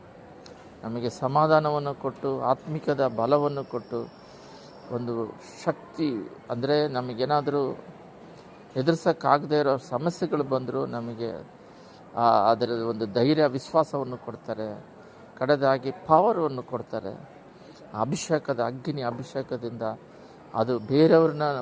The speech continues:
ನಮ್ಮನ್ನು ನಾವು ಬಿಡುಗಡೆ ಮಾಡ್ಕೊಳ್ಳೋದಕ್ಕಾಗದೆ ಪಾಪದಲ್ಲಿ ಮುಳುಗಿದ್ದ ನಮಗೆ ಬಿಡುಗಡೆ ಕೊಟ್ಟು,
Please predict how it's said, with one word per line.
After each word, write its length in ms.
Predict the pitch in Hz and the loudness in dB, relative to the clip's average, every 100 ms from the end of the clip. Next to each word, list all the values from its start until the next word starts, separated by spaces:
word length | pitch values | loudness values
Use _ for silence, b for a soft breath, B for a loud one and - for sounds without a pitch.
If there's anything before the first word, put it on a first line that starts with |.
| - - | -8 -8
ನಮ್ಮನ್ನು 420 | 117 123 156 165 | -2 0 0 -2
ನಾವು 280 | 151 147 147 | 2 2 2
ಬಿಡುಗಡೆ 400 | 123 135 151 156 | 0 0 4 4
ಮಾಡ್ಕೊಳ್ಳೋದಕ್ಕಾಗದೆ 1120 | 147 139 135 143 139 139 - 127 135 131 131 | 4 0 0 -2 0 -2 0 0 0 -2 -2
ಪಾಪದಲ್ಲಿ 680 | 127 - - 127 147 135 131 | -4 -4 2 2 2 -2 -4
ಮುಳುಗಿದ್ದ 420 | 123 123 123 120 | -4 -6 -6 -6
ನಮಗೆ 460 | 113 110 135 143 143 | -6 -6 -6 -6 -6
ಬಿಡುಗಡೆ 440 | 131 120 143 156 | -6 -2 0 0
ಕೊಟ್ಟು, 440 | 147 120 104 107 | 0 -6 -10 -12